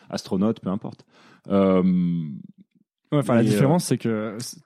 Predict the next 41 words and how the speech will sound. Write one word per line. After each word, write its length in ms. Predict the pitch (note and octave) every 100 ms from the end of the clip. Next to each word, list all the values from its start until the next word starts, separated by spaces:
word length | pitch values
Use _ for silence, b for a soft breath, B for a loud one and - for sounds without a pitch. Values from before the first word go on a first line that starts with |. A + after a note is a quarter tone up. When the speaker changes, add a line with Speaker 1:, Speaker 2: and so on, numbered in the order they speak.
| -
Speaker 1:
oui, 240 | F3+ D3
Speaker 2:
tout 140 | G2+ D#3+
Speaker 1:
oui. 60 |
Speaker 2:
gamin 240 | D3 D#3 F3+
finit 240 | - C3+
pas 120 | C3
champion 320 | E3 C#3+ C3+ C3
olympique. 300 | D3 C#3 -
Speaker 1:
Certes. 340 | B2+ - - - -
Speaker 2:
Et 120 | A#2
justement, 320 | A#2+ D#3+ D#3+
Speaker 1:
Et, 60 | D3
et 40 |
donc, 200 | D3 D#3+
et 60 | C3+
donc, 340 | D#3 G3 - B B B
ce, 360 | - - C#3+ C#3
ça 160 | -
a 60 | C#3
commencé 460 | - D3+ D3+ - D3
comme 180 | B2
ça, 400 | - D#3 G3 F#3+
dans 200 | A#2 A2
un 60 | G#2+
petit 160 | - -
coin 140 | A#2+
de 40 |
ma 140 | A2+ G#2+
tête, 320 | D3 F3+ -
et 380 | B2 B2 B2 -
ça, 240 | - B2 -
c'est 220 | - B2
vraiment, 1120 | G#2 G#2 A#2 C3+ C#3 C#3 C#3 C3+ C3+ C3 -
euh, 480 | G2+ G2 F#2+ F#2 F#2
je 80 | G2
me 60 |
suis 140 | G2+ G2
vraiment 320 | G#2 A#2 B2
posé 240 | A2 G#2 G#2
la 120 | F#2
question 420 | F#2 - A#2+